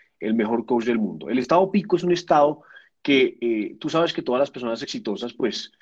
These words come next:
son diferentes, pero tienen algo en común. Están en estado pico constantemente. ¿Qué es el estado pico? Un estado mental en donde estás absolutamente obsesionado, como decía anteriormente, dando todos tus recursos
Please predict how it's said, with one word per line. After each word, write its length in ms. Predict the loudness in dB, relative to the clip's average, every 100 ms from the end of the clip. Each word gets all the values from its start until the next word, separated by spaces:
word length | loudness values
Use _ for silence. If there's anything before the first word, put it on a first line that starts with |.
| _ -6
son 220 | 0 2
diferentes, 600 | 6 6 4 0 -16 -8 2
pero 200 | 2 2
tienen 320 | 2 2 2
algo 300 | 2 2 2
en 60 | -2
común. 420 | -4 -6 -10 -14 -20 _ -12
Están 420 | -12 -6 -2 -2
en 140 | -2 -4
estado 340 | -2 -2 -2
pico 240 | -6 -6
constantemente. 720 | -10 -8 -8 -6 -4 -4 -6 -16 -20 -20 -6
¿Qué 160 | 2 4
es 100 | 6
el 80 | 4
estado 380 | 4 4 2 2
pico? 240 | -2 0
Un 100 | -2
estado 320 | -2 -2 -2
mental 640 | 0 -2 -2 0 2 0 -6 _ -8
en 80 | -4
donde 180 | -4 -4
estás 300 | -2 -2 -2
absolutamente 960 | -8 -6 -2 -2 -2 -2 0 -2 0
obsesionado, 720 | -2 -2 -6 -2 0 0 -2 -8 _ _
como 200 | -6 -4
decía 200 | -2 -2
anteriormente, 720 | -2 2 2 4 0 0 -6 -8 _ -4
dando 520 | 2 4 4 0 -4
todos 440 | 0 4 4 2
tus 220 | -2 -2
recursos 800 | -2 -4 -2 -2 -2 -8 -20 _